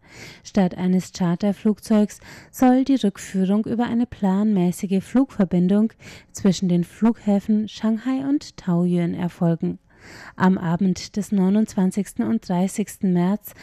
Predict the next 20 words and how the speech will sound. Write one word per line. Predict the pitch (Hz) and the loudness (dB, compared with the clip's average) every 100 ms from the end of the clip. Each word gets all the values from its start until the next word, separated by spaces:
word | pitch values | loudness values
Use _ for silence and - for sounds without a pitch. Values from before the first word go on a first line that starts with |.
| - - - | -20 -6 4
werden | 185 185 180 | 4 4 0
zwei | - - 180 | -2 -4 0
Maschinen | 208 220 - 190 190 190 190 - | 2 0 -2 0 2 2 2 -2
des | 190 190 - | -6 -6 -6
taiwanischen | 185 165 160 170 180 - 190 | -4 -2 0 0 -2 -4 -6
Fluganbieters | - 233 247 220 214 - 214 - - | -2 -2 -2 -2 -2 -4 -4 -6 -14
China | - 175 170 175 | -4 0 0 -2
Airlines | 175 180 190 196 202 - - - - - | -2 0 2 2 0 -4 -20 -20 -20 2
je | 185 180 | 6 6
zweihundertzwanzig | - - 175 170 175 175 - 175 185 226 - | 4 -2 0 2 0 -2 -2 -2 -2 -6 -10
Taiwaner | - 254 214 175 180 180 185 - - - | -6 -4 -2 0 2 2 0 -4 -20 -8
unter | - 190 180 180 196 | 2 4 4 0 -2
Einhaltung | 180 196 196 202 220 214 | 0 0 0 -2 -2 -4
von | - 269 233 | 0 0 2
Maßnahmen | 175 175 - 180 180 180 175 | 0 -2 -2 0 2 0 0
zur | 190 | -4
Epidemieprävention | 165 180 165 165 170 - 190 175 180 - 185 180 - - - - | -4 -2 0 2 2 0 -2 0 -2 0 0 0 -4 -18 -8 0
nach | 269 | 0
Taiwan | - 185 170 175 175 | 0 -2 0 0 0
transportieren. | 175 175 - 180 190 165 165 | 0 -2 -2 -2 0 0 0